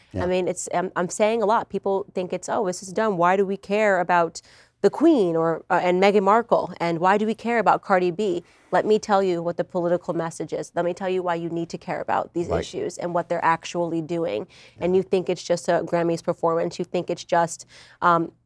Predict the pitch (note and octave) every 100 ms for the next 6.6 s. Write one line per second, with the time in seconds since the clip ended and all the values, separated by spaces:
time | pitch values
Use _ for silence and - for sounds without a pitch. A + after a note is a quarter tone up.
0 | - F#3 F#3 F3 E3+ E3 - - F3 F3
1 | E3+ _ _ _ D3+ E3 E3 - - -
2 | - E3+ D#3+ F3+ E3+ E3 F3 E3 D#3 F3
3 | D#3+ - - E3 E3+ D#3+ E3 - E3 D#3+
4 | D#3+ E3+ F3 E3+ - E3+ E3+ E3 D#3+ E3
5 | - D#3+ D#3+ E3+ D#3 D#3+ - D#3 D#3 D3+
6 | G#2 G2+ G#2 - D#3+